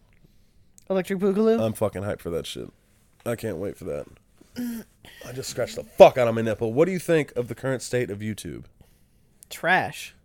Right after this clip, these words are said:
Speaker 2: Big trash. There's
Speaker 1: Big
Speaker 2: people killing
Speaker 1: trash.
Speaker 2: cats and shit on
Speaker 1: Yeah.
Speaker 2: YouTube right now. Uh,
Speaker 1: Oh, people can do whatever they want, but then other people can't fucking, uh, say two seconds of a song.
Speaker 2: Yeah.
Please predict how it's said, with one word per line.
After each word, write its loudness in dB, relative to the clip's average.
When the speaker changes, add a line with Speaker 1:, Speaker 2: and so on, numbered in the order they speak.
Speaker 2:
Big 2
trash. 0
There's 2
Speaker 1:
Big 0
Speaker 2:
people 4
killing 4
Speaker 1:
trash. -4
Speaker 2:
cats 0
and -2
shit 0
on 2
Speaker 1:
Yeah. 4
Speaker 2:
YouTube 0
right 0
now. 0
Uh, 6
Speaker 1:
Oh, -2
people 0
can 0
do 0
whatever 6
they 6
want, 2
but 2
then 4
other 4
people -4
can't -2
fucking, 0
uh, 4
say 2
two 2
seconds 2
of -2
a -2
song. -2
Speaker 2:
Yeah. 2